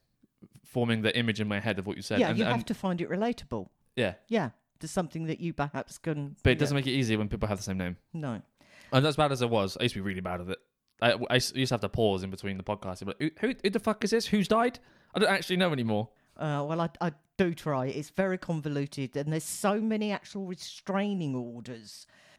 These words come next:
Speaker 2: and names flying. I'll try and keep it simple. So let's start with some background on the main players in this. Marvin Potter, known as Buddy. He's Janelle's dad.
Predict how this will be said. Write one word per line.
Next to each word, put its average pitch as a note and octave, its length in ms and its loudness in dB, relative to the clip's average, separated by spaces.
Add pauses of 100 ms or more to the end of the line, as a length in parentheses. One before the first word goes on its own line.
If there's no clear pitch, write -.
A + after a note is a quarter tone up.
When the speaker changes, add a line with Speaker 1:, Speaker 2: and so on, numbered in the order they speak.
(140)
Speaker 2:
and F#3 160 4
names F3+ 320 0
flying. D3 500 0
I'll D3+ 200 0
try D3+ 260 0
and D3+ 160 -2
keep - 240 -6
it - 80 -8
simple. A2 440 -6 (800)
So - 160 -2
let's F#3+ 240 0
start - 380 -2
with F#3 100 0
some E3+ 220 -2
background C3 640 -2
on C#3 100 -4
the C3+ 80 -4
main C3+ 240 -2
players B2 480 -6
in G2+ 160 -6
this. - 400 -14 (720)
Marvin G3 680 2 (100)
Potter, A#2 540 -4 (360)
known D#3 320 0
as D3 140 -2
Buddy. G2+ 540 -4 (180)
He's D#3+ 300 -6
Janelle's D3 760 -2
dad. G#2 340 -4